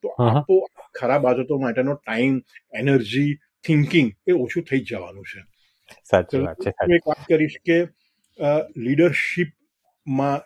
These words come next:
Speaker 1: એક બહુ મોટી વસ્તુ એ છે કે તમારે આજ્ઞાંકિત બનવું પડે. તમે
Speaker 2: હમ.
Speaker 1: દેશના વડાપ્રધાન પણ હો ને,
Speaker 2: હમ.
Speaker 1: તો પણ તમારે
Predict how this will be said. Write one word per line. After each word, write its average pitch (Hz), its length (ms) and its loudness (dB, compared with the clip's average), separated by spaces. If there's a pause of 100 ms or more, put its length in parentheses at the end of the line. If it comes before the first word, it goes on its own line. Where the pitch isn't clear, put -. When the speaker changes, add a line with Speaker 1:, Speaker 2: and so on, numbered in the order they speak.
Speaker 1:
એક - 280 -8
બહુ 131 300 0
મોટી 117 360 -2
વસ્તુ 131 340 -4
એ 113 120 -8
છે 139 200 -6 (600)
કે 151 60 -6
તમારે 143 680 0
આજ્ઞાંકિત 120 1040 -6 (100)
બનવું 113 500 -6 (100)
પડે. 95 300 -6 (600)
તમે 120 400 2
Speaker 2:
હમ. 143 100 -2 (420)
Speaker 1:
દેશના 123 440 -4
વડાપ્રધાન 127 600 0
પણ 175 140 -4
હો 214 240 -2
ને, 117 180 -4 (580)
Speaker 2:
હમ. 107 80 0
Speaker 1:
તો 127 200 0
પણ - 240 -8
તમારે 139 580 0